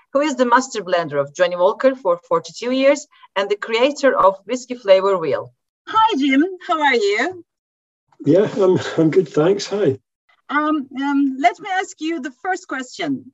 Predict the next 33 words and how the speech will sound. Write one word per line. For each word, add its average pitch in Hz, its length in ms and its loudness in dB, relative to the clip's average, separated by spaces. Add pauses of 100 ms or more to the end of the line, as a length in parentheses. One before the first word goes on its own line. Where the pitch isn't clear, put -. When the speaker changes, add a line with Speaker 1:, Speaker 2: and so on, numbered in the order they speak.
Speaker 1:
Um, 190 440 -8
could 381 180 -2
you 403 80 0
tell 381 280 0
us 214 300 -2 (120)
who 381 100 -4
is 330 160 -2
Jim 262 260 0
Beveridge? 208 640 -4
Just 349 240 -6
a 320 60 -2
brief 320 260 -6
story, 240 540 -4
because 247 560 -6 (220)
it's, 240 180 -8
it's 240 220 -10
a 294 40 -4
long 285 340 0
time 262 360 0 (140)
in, 220 180 -14 (540)
in 208 180 -14
this 196 160 -10
business, 320 500 -2
so, 233 540 -2 (200)
uh, 190 40 -14 (520)
just 247 200 -8
a 254 40 -8
short 254 280 -4
and 247 140 -2
brief 247 180 -6
story 220 400 -6
will 202 260 -10
be 208 300 -16